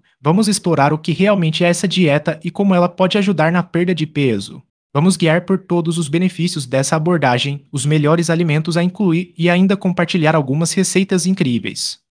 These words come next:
Além disso, esclareceremos mitos e garantiremos que a jornada para uma vida mais saudável seja fácil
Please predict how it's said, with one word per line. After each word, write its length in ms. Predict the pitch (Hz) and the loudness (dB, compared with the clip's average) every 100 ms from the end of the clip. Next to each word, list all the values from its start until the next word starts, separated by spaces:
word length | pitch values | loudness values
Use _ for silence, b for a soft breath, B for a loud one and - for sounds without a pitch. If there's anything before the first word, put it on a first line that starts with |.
| _ - | _ -6
Além 240 | 127 127 | -2 -2
disso, 360 | 139 175 190 185 185 | -2 -2 -4 -6 -6
esclareceremos 840 | - 208 190 190 196 196 190 - | -2 0 0 0 0 2 0 0
mitos 400 | 143 156 170 - | -4 -4 -6 -6
e 80 | 180 | -2
garantiremos 680 | 190 226 220 208 185 208 - | 0 2 0 0 2 0 -2
que 120 | 196 | -2
a 40 | |
jornada 360 | 160 156 156 165 | 0 0 0 -2
para 180 | 185 175 | -2 0
uma 140 | 175 | -2
vida 260 | 131 170 180 | -2 -2 0
mais 220 | 151 156 | -2 -2
saudável 500 | - 180 160 147 156 | -2 0 2 0 0
seja 280 | - 180 185 | -4 -2 -2
fácil 460 | - 190 190 208 | 0 0 0 -4